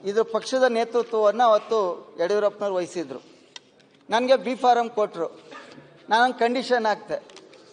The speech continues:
"ಏಯ್, ಎಲ್ಲ ಇಲ್ಲಿ ಬಿ ಫಾರಂ ಅಳ್ತಾ ನಿಂತ್ಕೋತಾರೆ, ಇವ್ನು ನನಗೆ ಕಂಡೀಷನ್ ಹಾಕ್ತಾನೆ, ಹೋಗ ಹೋಗಿ ನಾಮಿನೇಷನ್ ಫೈಲ್ ಮಾಡು" ಅಂತೇಳಿ ಅವತ್ತು ಹೇಳಿ ಕಳ್ಸಿದ್ರು. ಬಹುಶಃ ಅವತ್ತು ನಾನು ಹೋಗದೆ ಇದ್ದಿದ್ರೆ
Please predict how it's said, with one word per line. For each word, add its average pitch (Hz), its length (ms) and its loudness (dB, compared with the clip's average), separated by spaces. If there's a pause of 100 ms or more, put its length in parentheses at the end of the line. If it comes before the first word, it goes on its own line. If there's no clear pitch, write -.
(840)
"ಏಯ್, 240 220 2 (460)
ಎಲ್ಲ 208 220 4
ಇಲ್ಲಿ 233 220 4
ಬಿ 226 120 -4
ಫಾರಂ 226 380 2
ಅಳ್ತಾ 202 280 2
ನಿಂತ್ಕೋತಾರೆ, 226 840 -2 (200)
ಇವ್ನು 208 160 -2
ನನಗೆ 226 280 2
ಕಂಡೀಷನ್ 240 480 0
ಹಾಕ್ತಾನೆ, 214 400 0 (320)
ಹೋಗ 254 200 6
ಹೋಗಿ 233 420 2
ನಾಮಿನೇಷನ್ 214 560 0
ಫೈಲ್ 202 240 -2
ಮಾಡು" 190 280 -2
ಅಂತೇಳಿ 185 640 -4 (180)
ಅವತ್ತು 190 300 0
ಹೇಳಿ 180 260 -2
ಕಳ್ಸಿದ್ರು. 160 600 -8 (560)
ಬಹುಶಃ 226 360 2
ಅವತ್ತು 247 260 2
ನಾನು 226 180 2
ಹೋಗದೆ 233 300 4
ಇದ್ದಿದ್ರೆ 180 680 -4